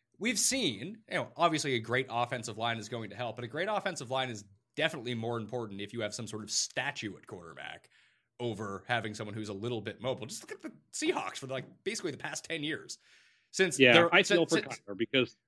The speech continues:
Speaker 2: he, he could have an M V P type season and they're still gonna finish fourth in their division and pretty much have no hope not to finish fourth. I feel bad for them.
Speaker 1: Well, we'll, we'll look at their win totals when we get there for the N F C, but,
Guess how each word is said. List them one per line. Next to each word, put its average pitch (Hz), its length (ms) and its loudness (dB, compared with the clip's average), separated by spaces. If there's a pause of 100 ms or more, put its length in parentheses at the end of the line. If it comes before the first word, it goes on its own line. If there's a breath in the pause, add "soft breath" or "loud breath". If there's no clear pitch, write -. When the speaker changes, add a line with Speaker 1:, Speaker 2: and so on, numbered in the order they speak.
(220)
Speaker 2:
he, 165 160 -8
he 185 160 6
could 196 100 10
have 170 120 8
an 156 60 4
M 151 140 6
V 143 140 2
P 139 220 0
type 123 260 0
season 113 360 4
and 104 80 -4
they're 107 60 0
still 135 240 6
gonna 120 160 4
finish 107 300 2
fourth 113 260 6
in 117 60 2
their 104 100 4
division 98 460 8
and 90 160 -4
pretty 117 160 8
much 104 160 6
have 104 120 6
no 101 280 8
hope 107 260 6
not 101 240 2
to - 80 -8
finish 87 320 -4
fourth. 95 260 0
I 110 60 0
feel 135 160 10
bad 104 260 8
for - 100 -12
them. - 100 -14 (1200)
Speaker 1:
Well, 349 180 -12
we'll, 95 240 -10
we'll 101 160 -10
look 131 180 -6
at 131 80 -4
their 104 100 -6
win 156 200 -4
totals 90 320 -12
when 87 80 -14
we 90 80 -16
get 139 200 -2
there 90 160 -8
for - 80 -20
the 110 140 -4
N 101 80 -6
F 90 140 -12
C, 202 260 -4
but, 117 240 -6